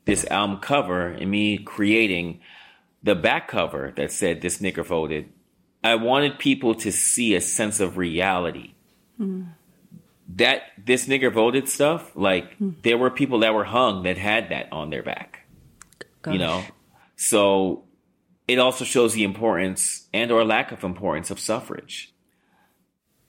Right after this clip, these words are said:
Speaker 2: What was sort of, um, the guiding structure of the songs and its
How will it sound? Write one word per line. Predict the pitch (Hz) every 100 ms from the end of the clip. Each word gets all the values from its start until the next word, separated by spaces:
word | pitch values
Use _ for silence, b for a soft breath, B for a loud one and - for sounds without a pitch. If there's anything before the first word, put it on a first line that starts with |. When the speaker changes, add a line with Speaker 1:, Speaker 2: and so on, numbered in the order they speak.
| _ _ _
Speaker 2:
What | 175 190
was | 254 269
sort | 240 208
of, | 190 -
um, | 165 151 143 147 _
the | 180
guiding | - 165 165 170 151
structure | - - 151 - - 156 139 143 -
of | 156
the |
songs | 151 - 180 170 156 147 147 -
and | 156
its | 131 - -